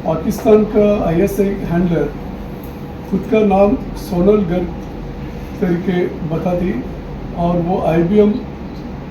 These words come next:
चंडीगढ़ में काम करती है ऐसे बोल के हनी ट्रैप करने की कोशिश की और हनी ट्रैप में प्रवीण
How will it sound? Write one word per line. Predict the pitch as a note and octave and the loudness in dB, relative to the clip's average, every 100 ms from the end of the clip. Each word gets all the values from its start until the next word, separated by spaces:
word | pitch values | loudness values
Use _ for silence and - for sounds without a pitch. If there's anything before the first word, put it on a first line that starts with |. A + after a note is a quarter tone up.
| - - - | -10 -4 0
चंडीगढ़ | E3+ F3 G#3 | 2 4 6
में | G#3 G#3 | 6 4
काम | F#3 G3 | 4 2
करती | G3 F3 - G3 | 0 -2 -2 -2
है | G3+ C3+ - F3 | -2 -4 -6 -4
ऐसे | D#3+ G3 G#3+ | -4 -2 -4
बोल | - D3+ E3 | -4 -2 -2
के | D#3+ D#3+ C4+ - - - - - - - F3 | 0 -2 -2 -4 -10 -10 -8 -8 -8 -4 2
हनी | G#3 | 2
ट्रैप | - G3+ - | 6 4 4
करने | F3+ F3 | 0 0
की | F3 | 0
कोशिश | E3+ F#3 E3+ - | -2 -2 -2 -2
की | A3+ | 0
और | A3 F3 | 2 2
हनी | E3 G3+ | 2 2
ट्रैप | - F3 - | 0 -2 0
में | F3 G3+ C4 | 0 0 0
प्रवीण | - F3 F3 G#3 | -4 -2 2 2